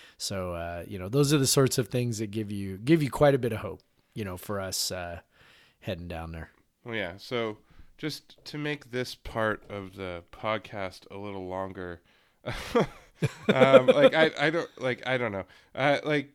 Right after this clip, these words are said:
Speaker 2: they, <sighs> they're just, they d-, they're averaging four point seven yards per pass.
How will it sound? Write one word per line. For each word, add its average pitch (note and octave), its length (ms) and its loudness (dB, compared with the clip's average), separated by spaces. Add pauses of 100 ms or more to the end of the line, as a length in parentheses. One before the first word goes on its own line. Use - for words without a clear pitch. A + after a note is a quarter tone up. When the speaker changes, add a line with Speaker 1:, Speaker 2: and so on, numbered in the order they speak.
(140)
Speaker 2:
they, E3+ 480 -2 (420)
<sighs> - 840 -20
they're D3+ 160 -4
just, D#3+ 580 -12 (460)
they C3 140 -4
d-, C3 200 -12 (240)
they're E3 380 -6
averaging D#3+ 440 -6
four C#3 380 -10
point C#3+ 300 -10
seven A#2+ 400 -6
yards G#2 420 -6
per - 240 -18
pass. - 760 -14